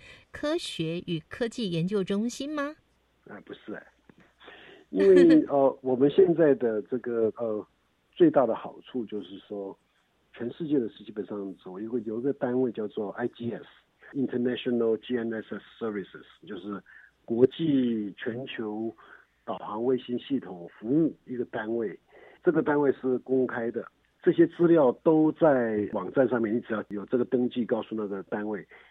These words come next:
Speaker 2: 全世界你都可以抓这个资料。
Speaker 1: 哦。
Speaker 2: 那抓下来的资料，剩下你讲的是重点，就是说计算G P S这个全电子含量的这个方程式，这个，这一个软体。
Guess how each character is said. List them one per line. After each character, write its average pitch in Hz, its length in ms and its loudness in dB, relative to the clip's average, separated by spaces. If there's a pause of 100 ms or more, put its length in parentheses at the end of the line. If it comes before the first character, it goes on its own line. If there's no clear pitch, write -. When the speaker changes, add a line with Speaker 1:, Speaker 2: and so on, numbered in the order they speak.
(180)
Speaker 2:
全 117 240 -4
世 156 120 -12
界 131 140 2
你 87 140 -4
都 98 100 -12
可 - 160 -10
以 78 80 -10
抓 - 300 -12
这 - 100 -18
个 82 80 -18
资 - 160 -20
料。 165 180 -14 (180)
Speaker 1:
哦。 180 80 -8 (440)
Speaker 2:
那 139 480 4
抓 180 220 4
下 175 140 2
来 123 120 2
的 123 160 2
资 - 160 -2
料， 127 260 0
剩 170 160 6
下 139 200 2
你 107 200 0
讲 90 200 -4
的 92 180 -10
是 104 80 -12
重 98 300 -8
点， - 200 -16
就 143 140 -2
是 139 80 -2
说 147 320 2 (320)
计 190 160 2
算 147 300 2
G 143 160 -6
P 139 260 2
S 113 100 -2 (200)
这 110 160 -2
个 92 560 -10 (220)
全 117 200 -6
电 139 160 0
子 - 100 -10
含 90 220 -8
量 110 260 -6
的 90 140 -12
这 101 100 -12
个 92 260 -12
方 117 180 -8
程 95 200 -16
式， - 240 -14
这 131 120 -6
个， 110 260 -6
这 143 80 0
一 123 140 0
个 110 220 -6
软 95 280 -12
体。 - 260 -16